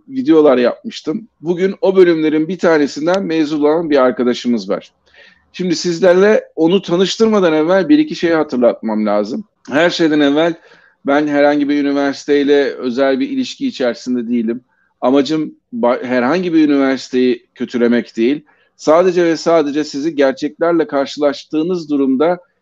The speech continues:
nelerin beklediğini anlatabilmek. Bu nedenle bu arkadaşımızı size tanıtmadan evvel, ki fazla tanıtamayacağım,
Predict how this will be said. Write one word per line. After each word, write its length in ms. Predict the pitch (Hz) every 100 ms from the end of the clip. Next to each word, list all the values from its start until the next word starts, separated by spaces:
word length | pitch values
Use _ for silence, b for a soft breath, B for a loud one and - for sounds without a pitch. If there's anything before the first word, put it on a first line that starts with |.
| _ -
nelerin 440 | 139 170 202 196
beklediğini 560 | 175 - 147 139 151 185
anlatabilmek. 920 | 139 139 143 151 143 135 120 - _ b b b -
Bu 100 | 147
nedenle 580 | 170 170 160 160 165 -
bu 140 | 151
arkadaşımızı 720 | 165 151 151 147 147 151 143 143
size 300 | - 127 110
tanıtmadan 520 | 143 160 135 123 120
evvel, 400 | 110 107 139 151 _ -
ki 220 | 139 - _ _
fazla 340 | - 131 131 139
tanıtamayacağım, 840 | 135 139 165 170 147 120 147 208